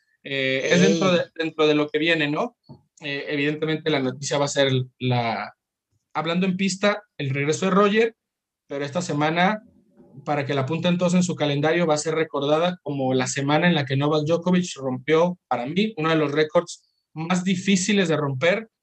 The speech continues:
Speaker 1: en el circuito de la A T P, y eso, como decía Homero, alguna vez en la historia se va a recordar,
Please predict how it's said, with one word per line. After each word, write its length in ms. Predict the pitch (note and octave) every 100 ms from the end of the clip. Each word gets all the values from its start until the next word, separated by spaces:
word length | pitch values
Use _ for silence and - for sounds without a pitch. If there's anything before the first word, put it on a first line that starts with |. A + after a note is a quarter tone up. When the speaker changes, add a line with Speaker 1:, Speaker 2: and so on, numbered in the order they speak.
| _ -
Speaker 1:
en 180 | D3+ D3
el 100 | C3+
circuito 840 | C#3 C3 C#3+ C#3 D#3+ D#3+ D3+ C3 - _ _
de 320 | C3+ C#3 C3+
la 200 | C3 C3+
A 80 | D3+
T 120 | F3
P, 380 | F3+ G3+ C#4 D4+ _ -
y 160 | D3
eso, 220 | D#3+ E3+ F3+
como 160 | D3+
decía 180 | C#3 D#3+
Homero, 400 | D#3 F3+ G#3 G#3 _ _ _ _
alguna 360 | C#3 D3 E3+ E3+
vez 180 | F3+
en 80 | F#3
la 60 | E3+
historia 380 | D3 - E3 F3+
se 120 | E3+
va 120 | D3
a 60 | D3+
recordar, 580 | E3 D3+ D3 E3+ G3+